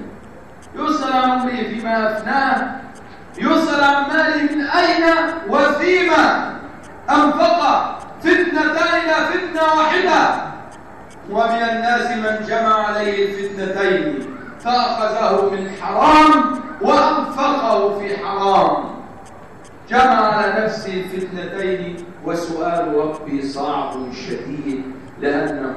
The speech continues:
إله لا يضل ولا ينسى. فلما تكره؟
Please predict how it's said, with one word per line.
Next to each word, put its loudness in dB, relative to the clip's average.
إله 0
لا -4
يضل -6
ولا -12
ينسى. -18
فلما -8
تكره؟ -16